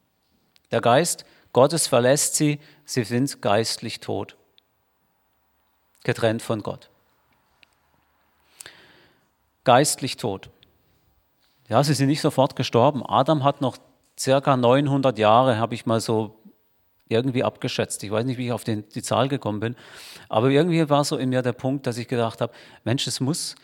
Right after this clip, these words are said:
vom Alter her ungefähr so mit dreißig Jahren oder sowas gewesen sein, dass das irgendwie so passiert ist." Warum, wie komme ich da drauf? Ich hat mich irgendwann mal so get-, getroffen, wo ich gemerkt habe,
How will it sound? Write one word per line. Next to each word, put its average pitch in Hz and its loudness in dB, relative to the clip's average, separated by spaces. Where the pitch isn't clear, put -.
vom 113 -4
Alter 135 2
her 165 0
ungefähr 147 -2
so 131 -4
mit 127 -6
dreißig 120 0
Jahren 113 2
oder 113 -6
sowas 104 -8
gewesen 101 -8
sein, 98 -12
dass 110 -2
das 117 -6
irgendwie 127 -2
so 123 -6
passiert 113 -2
ist." 101 -10
Warum, 113 -2
wie 131 -2
komme 131 2
ich 139 -2
da 143 2
drauf? 127 2
Ich - -10
hat - 0
mich 127 -4
irgendwann 127 4
mal 127 4
so 120 -2
get-, - -10
getroffen, 123 -2
wo 117 -6
ich 113 -6
gemerkt 110 -2
habe, 127 0